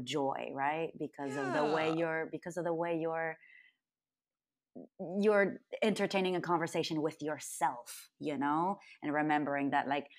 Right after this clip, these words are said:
Speaker 1: the cliche saying that, "Girl, there's goodness in the mud somewhere,"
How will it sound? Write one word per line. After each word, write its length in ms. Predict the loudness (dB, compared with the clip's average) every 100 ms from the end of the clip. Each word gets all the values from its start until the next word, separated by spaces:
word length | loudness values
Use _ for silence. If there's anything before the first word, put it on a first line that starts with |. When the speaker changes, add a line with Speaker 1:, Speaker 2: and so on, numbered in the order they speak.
| -20 4
Speaker 1:
the 180 | 4 6
cliche 480 | 6 6 6 6 6
saying 580 | 8 10 12 10 8 12
that, 240 | 12 12 8 -14 _ _ _ _ _ _ -20 -2 6
"Girl, 200 | 10 12
there's 180 | 10 12
goodness 380 | 10 10 8 8
in 80 | 8
the 60 |
mud 480 | 10 12 10 8 2
somewhere," 760 | 4 8 8 8 6 4 2 -2